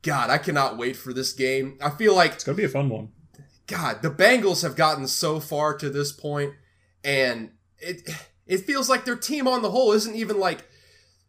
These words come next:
Speaker 1: like, they're a good team, but it feels like they've punched so far above their weight class. God, just the, the vibe around this is, I'm, I'm really looking forward to this. I hope it doesn't turn into a blowout either way, but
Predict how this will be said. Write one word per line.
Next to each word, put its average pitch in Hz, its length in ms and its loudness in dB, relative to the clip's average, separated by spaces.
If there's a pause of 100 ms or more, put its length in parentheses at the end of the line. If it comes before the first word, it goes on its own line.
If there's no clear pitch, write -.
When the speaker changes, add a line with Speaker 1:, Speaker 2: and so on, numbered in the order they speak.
Speaker 1:
like, 175 180 2
they're 262 160 6
a 143 140 0
good 208 300 0
team, 139 400 -6
but 151 100 -6
it 165 100 -10
feels 214 200 0
like 185 140 -2
they've - 280 -6
punched 185 280 -4
so 170 220 -4
far 170 260 -2
above 147 360 -4
their 143 200 -2
weight 123 280 -6
class. 185 580 -6 (380)
God, 131 400 -2
just 131 200 -10
the, 156 100 -8
the 147 180 -4
vibe 170 380 0
around 123 440 -2
this 101 280 -10
is, 95 300 -12
I'm, 127 400 -2
I'm 156 200 -4
really 165 220 -2
looking 156 260 -6
forward 156 320 -6
to 147 60 -8
this. 156 180 -6
I 131 100 0
hope 175 180 2
it - 60 -8
doesn't 156 200 -4
turn 156 180 -2
into 143 200 -4
a 104 80 -6
blowout 139 560 2
either 139 180 -2
way, 131 280 -4
but 120 320 -4